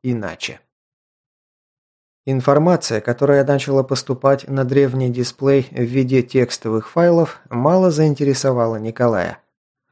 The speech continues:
Он и не собирался ее осмысливать. Цивилизация.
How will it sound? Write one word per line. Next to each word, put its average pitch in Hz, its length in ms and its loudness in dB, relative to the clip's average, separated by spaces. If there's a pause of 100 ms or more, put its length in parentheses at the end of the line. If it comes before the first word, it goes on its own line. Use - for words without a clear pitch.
(220)
Он 220 180 2
и 214 40 4
не 202 120 4
собирался 175 640 0
ее 120 260 2
осмысливать. 104 840 -10 (800)
Цивилизация. 113 1120 -2